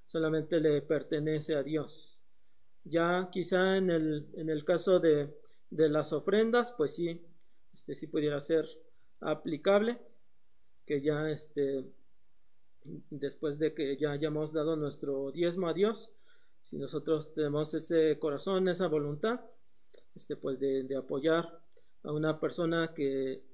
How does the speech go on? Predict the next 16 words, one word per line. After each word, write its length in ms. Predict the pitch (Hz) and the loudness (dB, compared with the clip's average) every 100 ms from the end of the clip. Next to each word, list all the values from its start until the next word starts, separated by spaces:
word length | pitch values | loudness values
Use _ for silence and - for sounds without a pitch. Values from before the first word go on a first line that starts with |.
| - - - | -18 -16 -16
esté 280 | - - 156 | -4 0 2
pasando 540 | 165 156 170 170 170 | 2 2 2 2 2
por 140 | 160 | 4
esa 360 | 156 156 170 165 | 4 2 2 2
necesidad 720 | 165 147 156 143 175 202 220 - - | 0 -2 -4 -2 2 2 0 -8 -6
de 140 | 151 | -4
haber 340 | 139 147 147 | 0 0 0
perdido, 580 | - 151 160 160 165 160 - - - - - | 0 0 2 2 0 -2 -14 -18 -20 -20 -16
este, 300 | - - 147 | -16 -8 -8
pues, 220 | 151 143 | -6 -4
a 60 | 151 | -2
un, 340 | 156 156 156 - - - - | -2 -2 -6 -12 -18 -18 -10
a 80 | 151 | -6
un 140 | 156 | -4
ser 240 | 156 170 170 | 0 0 2
querido, 460 | 185 190 196 226 | 6 6 6 0